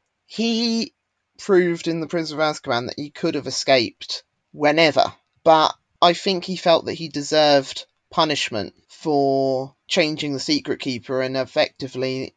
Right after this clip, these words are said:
killing his, his two best friends. While he could have probably escaped, like, like Dumbledore said, you know, "I could escape Azkaban." I think really powerful,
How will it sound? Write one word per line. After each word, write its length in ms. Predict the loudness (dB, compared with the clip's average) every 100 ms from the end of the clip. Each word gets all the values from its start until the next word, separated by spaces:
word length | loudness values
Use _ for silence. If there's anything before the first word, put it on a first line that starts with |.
| -12
killing 540 | -2 0 0 -4 -8 _ -6
his, 340 | -2 -2 -4
his 240 | -6 -6 -6
two 160 | -4
best 220 | -2 -2
friends. 360 | -2 -2 -4 -12 _ _ _
While 280 | -6 0 0
he 220 | 0 -6
could 340 | -10 0 0 2
have 200 | -4 -4
probably 540 | -2 0 -2 -4 -4
escaped, 560 | -4 -4 -2 0 0 2
like, 220 | 2 4
like 200 | 4 2
Dumbledore 420 | 2 0 0 -2
said, 240 | 0 -2 -2
you 60 |
know, 80 | -2
"I 120 | 0
could 140 | -2 -6
escape 380 | -8 -2 -2 -2
Azkaban." 520 | -4 -6 -8 -6 -6 -12 -12 -2
I 80 | 0
think 240 | 0 -2
really 640 | 0 2 2 2 0 -4 -8 -6
powerful, 800 | 0 2 2 -2 -2 0 -2